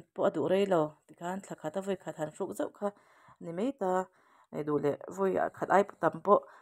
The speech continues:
a tih theih a chemicals a tel lo a, kha kha chu, in plants a balh chak dan a zir pawh khanin, in lo hru fai anga. E, an nem thep a maw, han hruk zawh pawh hian a nuam lutuk khawih hi. Chuwang chuan, e, lo hlau su u, lo awm lo ania.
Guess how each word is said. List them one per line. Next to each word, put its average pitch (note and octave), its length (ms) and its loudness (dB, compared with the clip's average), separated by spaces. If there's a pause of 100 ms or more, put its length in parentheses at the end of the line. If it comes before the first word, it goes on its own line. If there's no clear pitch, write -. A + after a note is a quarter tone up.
(240)
a - 60 -12
tih D#3+ 180 4
theih F#3 140 2
a - 80 4
chemicals F#3+ 460 2
a - 80 -
tel F3 200 4
lo G#3 60 12 (160)
a, - 20 6 (120)
kha A#3 140 -4
kha A3 160 -10
chu, A3+ 60 -10 (480)
in E3 140 -10
plants F#3 280 2
a - 80 4
balh D3 220 8
chak D#3 180 -4
dan D3+ 180 0
a - 80 -6
zir D3+ 200 0
pawh D#3+ 180 -4
khanin, E3+ 300 -10 (360)
in D#3+ 140 -14
lo D#3 60 0 (120)
hru D3+ 100 -12 (100)
fai D3 240 -6
anga. E3 180 -12 (580)
E, - 20 -16 (360)
an D#3+ 140 -6
nem A3 160 0 (100)
thep - 220 -8
a - 80 2
maw, G3+ 240 6
han D#3+ 160 -10
hruk - 220 -10
zawh D#3 160 -4
pawh G3 160 -4
hian G3 220 -4
a - 20 -6
nuam E3 300 -6
lutuk F#3+ 320 -12
khawih D#3+ 240 -10
hi. G3 100 -8 (600)
Chuwang E3 320 -14
chuan, F3+ 200 -2 (160)
e, - 20 -10 (140)
lo E3 140 -4
hlau E3+ 200 0 (100)
su E3 80 -10 (100)
u, - 20 -6 (440)
lo - 140 -6
awm E3+ 140 -6
lo E3 140 4
ania. F3 240 2